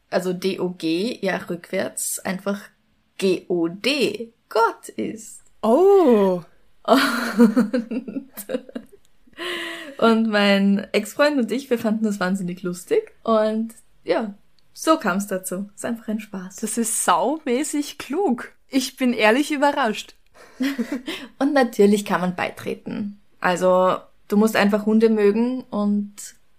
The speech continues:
Speaker 1: gerne putzige Fotos anschauen. Und dann bist du ein Mitglied unserer <laughs> Kirche, die nicht tatsächlich existiert.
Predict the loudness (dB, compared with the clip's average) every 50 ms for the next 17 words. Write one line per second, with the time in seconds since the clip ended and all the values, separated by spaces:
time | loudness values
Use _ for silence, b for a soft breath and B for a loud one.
0 | _ 0 0 2 2 2 0 0 -2 -6 -6 -6 -6 -6 -6 -8 -8 -8 -8 -8
1 | -6 -6 -6 -4 -2 -2 -2 -2 -2 -2 -2 -2 -2 -4 -6 -6 -4 -4 -2 -4
2 | -6 -8 -6 -4 -4 -4 -4 -6 -10 -10 -8 -6 -4 -4 -4 -4 -4 -6 -8 -8
3 | -8 -8 -8 -8 -12 -18 -20 _ -10 -4 -2 -2 -2 -2 -4 -6 -6 -8 -2 2
4 | 4 4 4 2 -2 -8 -6 -6 -6 -6 B B B B B 0 0 0 0 2
5 | 4 4 4 4 2 -2 -4 -4 -4 -4 -8 -6 -6 -6 -4 -4 -6 -4 -6 -6
6 | -6 -6 -6 -6 -6 -6 -6